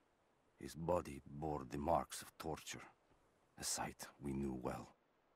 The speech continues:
The witch descended on them during the revolt, killing Seraphima along with her captors. He told us of the house that walks, of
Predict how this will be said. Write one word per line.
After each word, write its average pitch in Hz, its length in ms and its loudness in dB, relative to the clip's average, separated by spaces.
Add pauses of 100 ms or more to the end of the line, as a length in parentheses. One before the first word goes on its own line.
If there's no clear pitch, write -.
(140)
The 69 100 -2
witch 73 560 2
descended - 580 2
on - 160 -4
them 65 240 -2
during 64 280 0
the - 100 -2
revolt, 62 520 -4 (760)
killing 80 380 6
Seraphima 65 680 -6 (260)
along 65 360 0
with 62 260 -6
her - 100 -8 (100)
captors. - 640 -10 (600)
He 78 200 -4
told 78 300 2
us - 240 -6 (520)
of - 80 -8
the 67 100 2 (140)
house - 380 4
that - 220 -6
walks, - 480 -2 (680)
of - 100 -10